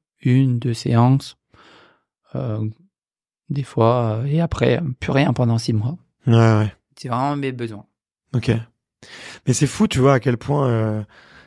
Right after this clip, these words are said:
Speaker 2: quand t'es, euh, quand t'es au top niveau, je trouve, euh, mais ça se retrouve aussi, tu vois, à, même à niveau per-, à,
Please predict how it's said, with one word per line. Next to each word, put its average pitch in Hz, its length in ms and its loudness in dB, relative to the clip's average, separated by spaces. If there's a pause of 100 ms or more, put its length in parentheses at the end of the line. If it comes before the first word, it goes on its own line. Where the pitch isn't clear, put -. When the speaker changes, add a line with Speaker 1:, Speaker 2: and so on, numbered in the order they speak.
(100)
Speaker 2:
quand 117 180 2
t'es, 120 200 4
euh, 110 240 4
quand 117 180 0
t'es 131 100 0
au 117 80 2
top 131 240 -2
niveau, 123 320 4
je - 60 -8
trouve, 131 340 -2 (720)
euh, 110 400 -2
mais 113 120 -2
ça 127 120 -4
se - 80 -8
retrouve 131 260 0
aussi, 135 220 2
tu - 100 -10
vois, 139 200 2
à, 117 320 2
même 117 180 0
à 117 60 2
niveau 113 260 0
per-, 113 340 -6
à, 113 380 -2